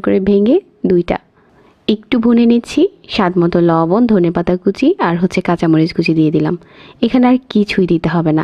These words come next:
আলুর পুরটা রেডি, চুলা থেকে নামিয়ে নিচ্ছি। এক কাপ নিয়ে নিচ্ছি আটা, স্বাদ মতো লবণ আর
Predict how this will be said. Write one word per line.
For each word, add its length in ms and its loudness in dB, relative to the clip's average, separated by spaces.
আলুর 240 2
পুরটা 300 -2
রেডি, 240 0
চুলা 200 0
থেকে 140 -2
নামিয়ে 300 0
নিচ্ছি। 300 -2
এক 140 -2
কাপ 180 0
নিয়ে 180 4
নিচ্ছি 260 -2
আটা, 220 -4
স্বাদ 160 0
মতো 160 0
লবণ 320 0
আর 100 0